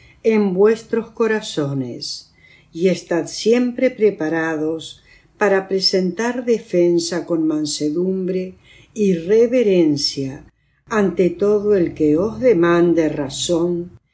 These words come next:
de la esperanza que hay en vosotros.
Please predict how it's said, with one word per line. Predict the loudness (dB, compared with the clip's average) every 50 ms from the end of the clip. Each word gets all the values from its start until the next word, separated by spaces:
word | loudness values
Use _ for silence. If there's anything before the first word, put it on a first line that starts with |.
| _ _ _ _ -8
de | -2 0 2 4
la | 4 2 0
esperanza | -2 -6 -8 -4 -2 -2 -2 0 -2 -2 -2 -2 -2 -2 -4 -4 -4 -6 -6 -6 -10 -14 _ _ _ _ _ _ _ _ -4
que | 0 2 4 4 2
hay | 2 0 -2 -2 -2 -2 -2
en | 0 -2 -2 -2
vosotros. | -4 -6 -6 -6 -6 -4 -4 -6 -6 -8 -12 -14 -12 -12 -12 -14 -16 -16 -16 -16 -16 -16 -18 _